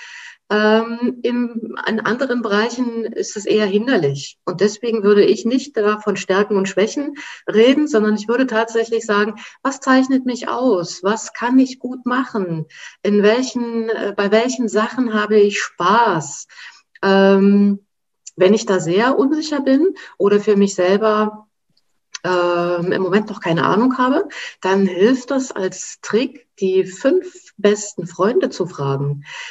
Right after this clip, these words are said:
Mal so ganz spontan zum Hörer zu greifen und sagen, "Hey, hast du zwei Minuten für dich Zeit? Ich habe eine wichtige Frage an dich. Ähm, was würdest du sagen, sind meine fünf wichtigsten Eigenschaften?" Freunde, wie gesagt, sind ein, äh, sind da ein guter Ansprechpartner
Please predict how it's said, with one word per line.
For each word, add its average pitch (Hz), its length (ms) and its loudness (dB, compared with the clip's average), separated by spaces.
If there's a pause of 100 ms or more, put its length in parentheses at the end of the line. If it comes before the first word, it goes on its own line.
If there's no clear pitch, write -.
(100)
Mal 170 300 2
so 160 280 -2
ganz 214 220 2
spontan 233 720 -2
zum 190 220 -2
Hörer 262 300 0
zu 269 160 -4
greifen 254 400 -2
und 226 80 -2
sagen, 202 360 0
"Hey, 254 340 2 (220)
hast 202 200 -2
du 190 60 -4
zwei 220 280 2
Minuten 311 320 -2
für 214 140 -2
dich 190 160 -8
Zeit? 202 220 0
Ich 220 80 0
habe 185 140 -6
eine 165 120 -6
wichtige 302 360 -2
Frage 233 420 0
an 165 180 -2
dich. 233 300 -2 (420)
Ähm, 208 560 4
was 254 240 2
würdest 247 260 0
du 294 120 2
sagen, 269 280 2
sind 220 140 -2
meine 202 260 2
fünf 311 280 -2
wichtigsten 302 460 -4
Eigenschaften?" 170 840 -4 (720)
Freunde, 262 600 0
wie 185 100 0
gesagt, 226 520 -4
sind 208 360 -4
ein, 208 500 -2
äh, 190 460 -2
sind 196 220 -4
da 202 100 0
ein 196 120 0
guter 220 320 -4
Ansprechpartner 262 840 -2